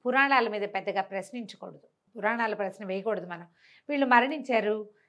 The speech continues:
నీళ్ళ, వాళ్ళకు ఉత్తర క్రియలు జరిగినాయా లేదా, జరగచ్చ, ఏం ఉత్తర క్రియలు చేయొద్దు, నేను చెప్తానన్నాడు. మామూలుగా మానవుల శరీరాలు ఎంతవరకు నిలబడతాయండి? మనలాగా ఐస్ బాక్సులు అవి ఉండే రోజులు కావు కదా. ఈయన, ఈయనేమో భీషణమైన తపస్సు చేశాడంటారు.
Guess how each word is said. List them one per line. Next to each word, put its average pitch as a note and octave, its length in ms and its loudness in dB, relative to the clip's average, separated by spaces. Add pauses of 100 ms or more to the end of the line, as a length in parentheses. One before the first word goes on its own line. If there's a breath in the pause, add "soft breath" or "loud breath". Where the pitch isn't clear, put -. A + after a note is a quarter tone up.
(140)
నీళ్ళ, C#4+ 280 6
వాళ్ళకు C4 300 6
ఉత్తర D4+ 220 2
క్రియలు D4 320 4
జరిగినాయా B3+ 520 6
లేదా, G#3 340 2
జరగచ్చ, C4+ 680 4
ఏం C4+ 280 4
ఉత్తర B3+ 220 2
క్రియలు C4+ 360 0
చేయొద్దు, A#3 240 -2
నేను C4 260 -4
చెప్తానన్నాడు. F#3 800 -4 (220)
మామూలుగా D#4+ 400 4
మానవుల D4+ 480 4
శరీరాలు D4 520 2
ఎంతవరకు C#4+ 480 0
నిలబడతాయండి? C4+ 720 0
మనలాగా C4 420 4
ఐస్ A#3+ 200 4
బాక్సులు C#4 600 2 (340 soft breath)
అవి C#4+ 360 2
ఉండే C4 360 4
రోజులు C#4 340 6
కావు B3 340 8
కదా. G3 400 0 (380)
ఈయన, B3 280 -2
ఈయనేమో D4+ 480 0
భీషణమైన E4+ 680 2
తపస్సు C4+ 400 4
చేశాడంటారు. G3+ 800 0